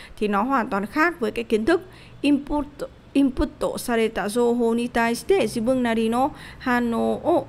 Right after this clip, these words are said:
mochi zoho o souka shite koso hajimete sore ga jisei ni naru no de wa nai ka.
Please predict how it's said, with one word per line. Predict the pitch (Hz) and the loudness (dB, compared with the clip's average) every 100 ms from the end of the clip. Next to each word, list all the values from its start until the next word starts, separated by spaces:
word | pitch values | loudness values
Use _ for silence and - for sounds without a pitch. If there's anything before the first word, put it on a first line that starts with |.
| - | 0
mochi | 240 240 - 214 - | 0 0 -4 -6 -4
zoho | - 233 254 220 233 302 | 2 2 2 2 2 2
o | - | 2
souka | 269 233 233 156 | 2 0 0 -6
shite | 208 - 220 214 | -8 -4 -2 0
koso | - 233 220 - | 0 0 -2 -4
hajimete | 185 208 220 214 214 220 - - - - | -8 -6 -2 -4 -2 -4 -6 -12 -20 -10
sore | - 254 240 | 0 2 4
ga | 254 | 2
jisei | 214 - 240 - 254 226 | 0 -4 -6 2 2 2
ni | 220 233 | 0 0
naru | 247 247 | 2 0
no | 208 220 214 | -2 -4 -2
de | 294 | -2
wa | 240 | 0
nai | 214 208 | -2 -2
ka. | 202 202 196 | -2 -4 -4